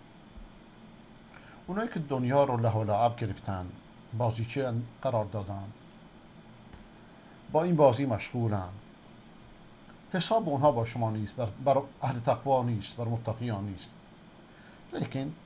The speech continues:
این پندی است تا شاید از این پند بگیرن.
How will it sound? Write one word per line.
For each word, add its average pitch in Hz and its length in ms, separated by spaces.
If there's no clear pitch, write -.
این 156 120
پندی 120 440
است - 180
تا 123 100
شاید 120 300
از 104 120
این 120 100
پند 117 300
بگیرن. - 360